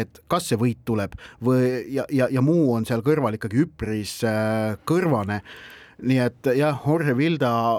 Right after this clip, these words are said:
oli, tuli sellest M M-ist läbi selge tšempionina. Küll aga muidugi o-, tegi ennast täielikult täis Hispaania jalgpalliliidu president Luis Rubiales,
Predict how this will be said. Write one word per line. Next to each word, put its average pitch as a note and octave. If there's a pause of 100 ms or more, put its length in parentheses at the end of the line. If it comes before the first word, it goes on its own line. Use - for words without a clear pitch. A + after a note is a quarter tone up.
(300)
oli, A#2
tuli C#3
sellest A2+
M C3+
M-ist B2
läbi A#2 (160)
selge B2
tšempionina. F#2 (360)
Küll G#3
aga G2 (220)
muidugi A2+ (180)
o-, F2 (160)
tegi C#3
ennast B2
täielikult B2
täis C3+
Hispaania A2+
jalgpalliliidu A#2
president A#2
Luis C3+
Rubiales, C3